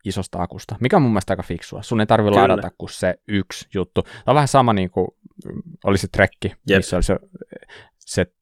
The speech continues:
Speaker 1: A X takavaihtaja, joka olikin sit langallinen, ja se sai virran siitä. Niin ihan kiva, ettei tarvi ladata erikseen sitä takavaihtajaa.
Speaker 2: Mm, näin on.
Speaker 1: Näin poispäin. Mutta, niin, hmm,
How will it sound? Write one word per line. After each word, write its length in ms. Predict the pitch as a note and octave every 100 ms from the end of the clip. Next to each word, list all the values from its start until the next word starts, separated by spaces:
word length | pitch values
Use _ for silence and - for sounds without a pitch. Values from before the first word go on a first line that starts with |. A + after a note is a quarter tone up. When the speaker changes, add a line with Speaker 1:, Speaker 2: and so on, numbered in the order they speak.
| _
Speaker 1:
A 320 | A2 G#2+ G2
X 300 | - G2 - F#2+
takavaihtaja, 840 | G2 F2+ F2 F2 - - F2 E2+ - _ _ G2+
joka 440 | F2+ - F2 - -
olikin 360 | F#2 F2+ -
sit 240 | - F#2+ -
langallinen, 760 | F#2 F2+ F2 F2 F2+ F2 F#2+ -
ja 120 | F#2
se 120 | E2+
sai 220 | F2+ F2+ F2
virran 280 | F2+ F2+
siitä. 280 | F2 F#2 F2+
Niin 60 | F2+ - - - -
ihan 220 | C3+ D3
kiva, 200 | C3+ A#2
ettei 200 | - F#2
tarvi 280 | F2+ F2+ F2+ - -
ladata 380 | F#2 F2+ - E2+
erikseen 340 | F2 - E2+
sitä 120 | - -
takavaihtajaa. 720 | D#2+ - - - - - -
Speaker 2:
Mm, 300 | - G#2 G#2 G#2+ - -
näin 260 | G#2 G#2 A2
on. 120 | - -
Speaker 1:
Näin 260 | F#2+ F2 -
poispäin. 420 | - - F#2+ G2+ - - - - _ _ _ _ _ - A2
Mutta, 460 | G#2 G#2 - A#2+ A#2+ _ - - - - - _ _ _ _ _ -
niin, 360 | C3+ D3+ D3+ - - A#2+ A2 A2+ - - - - - - - -
hmm, 280 | G3+ F3+ A2